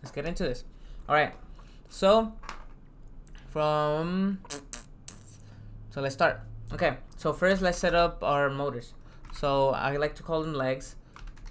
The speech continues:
So I'm gonna call it motor pair, and then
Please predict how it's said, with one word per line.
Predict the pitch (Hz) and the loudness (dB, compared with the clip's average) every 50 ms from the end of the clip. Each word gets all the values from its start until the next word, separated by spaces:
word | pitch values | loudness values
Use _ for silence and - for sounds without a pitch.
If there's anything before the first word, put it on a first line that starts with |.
| - - - - - | -14 -16 -18 -18 -18
So | - - - 139 | -12 -4 -2 0
I'm | 135 135 | 0 0
gonna | 135 131 | -2 -4
call | - 139 135 | -4 -4 -2
it | 131 127 127 | -2 -2 -4
motor | 127 127 139 151 | -4 -4 -4 -6
pair, | 151 - 151 139 135 139 143 143 - - - - - - - - - - - - | -6 -6 -4 -2 -2 -2 -4 -6 -8 -12 -14 -14 -16 -16 -16 -16 -18 -18 -14 -10
and | 127 131 127 | -8 -6 -2
then | 127 127 127 127 127 123 123 123 123 123 | -2 0 0 0 -2 -2 -4 -6 -6 -8